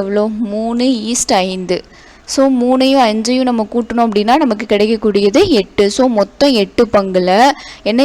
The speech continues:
கேக்குறாங்க? பிக்கு மட்டும்தான் கேக்குறாங்க. அப்ப பியோட இது என்ன? ஐந்து. So அதை மட்டும் நம்ம போட்டா போதும். என்ன கேக்குறாங்களோ அதை மட்டும் நம்ம போட்டா போதும்.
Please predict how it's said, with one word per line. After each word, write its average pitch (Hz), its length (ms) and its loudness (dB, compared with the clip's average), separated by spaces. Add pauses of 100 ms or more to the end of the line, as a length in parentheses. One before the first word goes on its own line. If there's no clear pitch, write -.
கேக்குறாங்க? 214 400 0 (160)
பிக்கு 269 540 0
மட்டும்தான் 247 480 0
கேக்குறாங்க. 180 420 -2
அப்ப 208 220 2
பியோட 247 420 4 (100)
இது 220 100 0 (100)
என்ன? 202 180 -2 (300)
ஐந்து. 208 320 -2 (160)
So 254 60 -2 (120)
அதை 214 200 -2
மட்டும் 262 260 -2
நம்ம 214 240 0
போட்டா 202 220 0 (100)
போதும். 185 260 -2
என்ன 269 220 2 (120)
கேக்குறாங்களோ 226 540 2
அதை 214 180 0
மட்டும் 233 200 -4
நம்ம 214 220 -4
போட்டா 185 300 -4
போதும். 175 240 -4